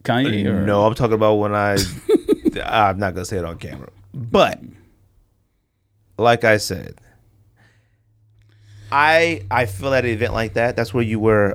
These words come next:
Speaker 2: uh, Undefeated for. Like, what else are you gonna do with it? Like, if you're not gonna sell it or make money off of it and you have it, you, that's where you should wear it. If you got any limited edition Human Race, any other Kanye, anything, that's where you wear that stuff to. You don't wear that stuff to the mall.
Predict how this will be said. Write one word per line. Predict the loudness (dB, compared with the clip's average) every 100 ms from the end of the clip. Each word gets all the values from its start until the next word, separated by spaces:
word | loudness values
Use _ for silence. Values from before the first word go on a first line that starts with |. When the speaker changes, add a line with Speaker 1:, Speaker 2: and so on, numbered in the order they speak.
| 0
Speaker 2:
uh, | 2 2 -2
Undefeated | -4 -2 -2 -6
for. | -6 -10 -10 -12 -10
Like, | -8 -2
what | 2
else | 2 2
are |
you | -4
gonna | -4
do | -6
with | -6
it? | -12 -18 -20 -8
Like, | -2 0 0 -2 -8 -20 _ -6
if | 0
you're | 2
not | 4
gonna | 2 -2
sell | 0 2
it | 2
or |
make | 0 -2
money | -2 -2
off | -2
of | -2
it | -4
and | -4
you | -4
have | -2 -2
it, | -2 -6
you, | -12 -10 -2
that's | -2 0
where | -2
you | -2
should | -6
wear | -12 -14
it. | -18 _ -20 -20 -20 -12
If | -8
you |
got | 2 2
any | 2 -2
limited | -2 -2 -2
edition | -4 -6 -8 -16
Human | -6 -2 0 2
Race, | 0 0 -6 -10 -16 -8
any | -4 0
other | -2
Kanye, | -4 -2 -2 0 0 0 0 -2
anything, | -4 -2 -2 -4 -8 -16
that's | -8 -2
where | 0
you | 2
wear | 2
that | 2
stuff | -6 -12
to. | -12 -6
You | -4
don't | 2
wear | 2
that | 2
stuff | -2
to | -4
the | -6
mall. | -6 -10 -12